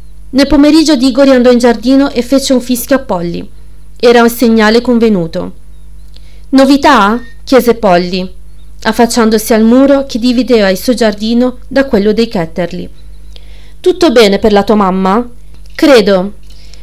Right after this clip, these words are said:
credo che le cose stiano andando per il meglio", rispose Digori. "Però, se non ti dispiace,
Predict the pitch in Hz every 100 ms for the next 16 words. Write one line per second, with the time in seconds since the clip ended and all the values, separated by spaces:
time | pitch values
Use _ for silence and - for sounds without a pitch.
0 | - 320 320 302 320 311 311 339 294 302
1 | - 240 226 226 233 247 254 254 254 240
2 | 185 175 175 180 190 - - 226 214 -
3 | 202 208 185 185 190 180 185 - - -
4 | - - - - 254 220 214 240 - -
5 | - 311 285 294 285 254 262 277 269 277
6 | - 294